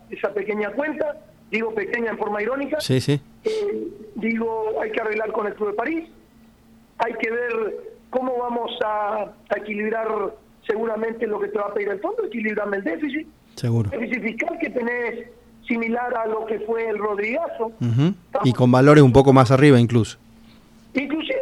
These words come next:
Speaker 1: más arriba, en un catorce por ciento seguramente.
Speaker 2: Así es.
Speaker 1: Estaremos por ahí. La tablita fue con el once, Alfonsín con el ocho.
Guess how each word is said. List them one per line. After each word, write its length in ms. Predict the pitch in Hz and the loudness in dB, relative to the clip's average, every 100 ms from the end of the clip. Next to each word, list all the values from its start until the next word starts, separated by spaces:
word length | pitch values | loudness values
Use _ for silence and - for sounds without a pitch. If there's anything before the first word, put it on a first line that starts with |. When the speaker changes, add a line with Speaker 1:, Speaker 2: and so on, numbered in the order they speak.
| 466 | -2
Speaker 1:
más 160 | 311 | -4
arriba, 300 | 311 370 339 | -4 -2 -4
en 60 | 262 | -4
un 60 | |
catorce 360 | 254 254 277 - | -4 -4 -4 -2
por 180 | - 233 | -4 -4
ciento 300 | 262 247 233 | -6 -4 -4
seguramente. 540 | 226 226 233 240 233 226 | -2 -2 -4 -4 -6 -4
Speaker 2:
Así 260 | 113 - | -2 0
es. 60 | 220 | -2
Speaker 1:
Estaremos 340 | 214 214 214 | -2 -4 -4
por 120 | 202 220 | -4 -4
ahí. 240 | 269 262 - - - - | -4 -6 -10 -18 -20 -6
La 180 | 220 220 | -4 -2
tablita 440 | 220 208 262 - 233 | -4 -4 -4 -4 -4
fue 140 | 233 | -4
con 140 | 226 226 | -2 -2
el 140 | 247 | -2
once, 400 | 294 294 294 277 | -2 -4 -4 -4
Alfonsín 440 | 240 202 208 226 226 | -4 -4 -6 -6 -4
con 160 | 233 | -4
el 100 | 240 | -2
ocho. 260 | 311 302 277 | -4 -4 -4